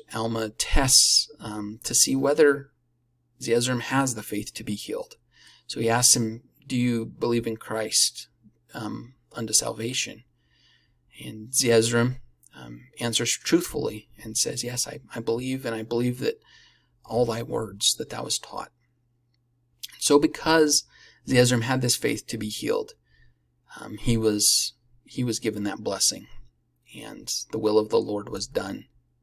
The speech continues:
in this, uh, conversion of Zeezrom. Because you think about where Zeezrom started, um, how he fought against them, uh, God's servants, and then as he felt the pain of his sins, and experienced this great sickness and then this great healing.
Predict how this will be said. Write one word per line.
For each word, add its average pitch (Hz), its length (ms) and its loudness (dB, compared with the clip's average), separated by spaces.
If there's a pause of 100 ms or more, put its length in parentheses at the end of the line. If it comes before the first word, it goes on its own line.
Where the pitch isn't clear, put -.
(120)
in 104 240 -8
this, - 420 2
uh, 113 240 -10
conversion 120 580 0
of 104 120 -8
Zeezrom. - 540 -6 (440)
Because 127 200 2
you 123 40 6
think 165 160 4
about 147 220 4
where 117 240 4
Zeezrom 113 500 6
started, 104 520 0 (360)
um, 117 160 -10
how 117 140 -2
he 110 80 -4
fought 117 240 0
against 107 580 0
them, 104 420 -4 (840)
uh, - 120 -12
God's 101 320 -4
servants, 101 640 -2 (680)
and 110 120 -10
then 113 200 -4
as 107 160 -2
he 107 300 -4 (480)
felt - 260 0
the 147 60 -6
pain 123 260 2
of 110 80 0
his 110 180 6
sins, 104 540 2 (600)
and 101 380 -10 (180)
experienced - 600 0
this 113 140 -4
great 113 220 -4
sickness 110 560 2
and 117 180 -4
then 170 120 2
this - 160 2
great 123 220 0
healing. - 540 -8